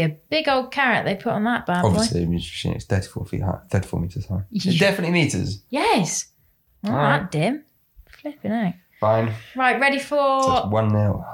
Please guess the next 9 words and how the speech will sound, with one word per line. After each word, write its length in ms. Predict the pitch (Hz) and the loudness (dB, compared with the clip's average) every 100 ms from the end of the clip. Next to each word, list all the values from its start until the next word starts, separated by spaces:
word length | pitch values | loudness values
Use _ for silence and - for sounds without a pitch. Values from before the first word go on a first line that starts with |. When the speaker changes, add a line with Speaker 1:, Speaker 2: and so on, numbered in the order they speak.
| 110 | -10
Speaker 2:
that's 200 | - - | -10 -2
Speaker 1:
Yes, 440 | - - - - - - - | 2 2 0 -4 -6 -10 -12
I've 100 | - | -12
got 220 | - - | -12 -10
a 60 | 226 | -12
point. 500 | - - 311 208 - - | -6 -2 0 0 -4 -4
Come 200 | 214 247 | -2 0
on. 760 | 339 349 339 339 339 330 330 | 2 2 2 2 2 2 2
Speaker 2:
Is 60 | 233 | 0